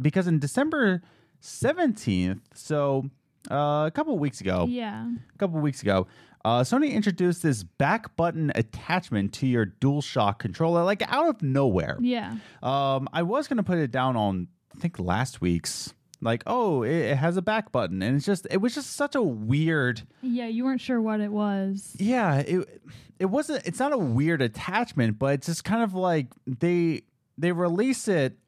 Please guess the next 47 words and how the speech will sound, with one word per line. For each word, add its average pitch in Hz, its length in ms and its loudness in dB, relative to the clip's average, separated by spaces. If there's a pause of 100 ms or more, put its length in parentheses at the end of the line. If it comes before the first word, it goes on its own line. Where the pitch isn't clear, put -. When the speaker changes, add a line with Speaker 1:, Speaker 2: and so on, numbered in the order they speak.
Speaker 1:
a 135 80 4
year 170 360 2
before 190 440 0
the 135 100 2
next 143 280 2
Speaker 2:
Mm-hmm. 202 60 0
Speaker 1:
gen 139 180 2
comes 110 280 0
out, 104 240 2
and 170 220 0
it, - 200 -16 (240)
it's 156 140 -4
not 233 220 0
weird, 131 420 2
but 117 120 4
more 147 260 2
you 139 160 2
just 127 220 -2
see 139 200 0
it 107 120 0
and, 104 100 -6
like, 107 180 0 (1000)
why? 113 560 0 (800)
Speaker 2:
Yeah. 233 260 -10 (300)
Speaker 1:
Uh, 98 100 0 (140)
did 160 140 2
you 226 120 4
see 190 280 0
pictures 139 360 -2
of 156 120 0
this, 170 160 0
by 175 140 0
the 180 80 0
way? 185 260 2
Speaker 2:
Yeah, 277 320 0
you 233 220 0
did 285 240 -6
show 247 480 -6
me, 226 180 0
or 208 100 -6
I 214 120 -4
saw 226 320 -4
you 214 460 -2 (140)
making 208 1000 0
the 143 80 -2
Speaker 1:
Yeah. 139 420 4
Speaker 2:
thumbnail. 190 480 -2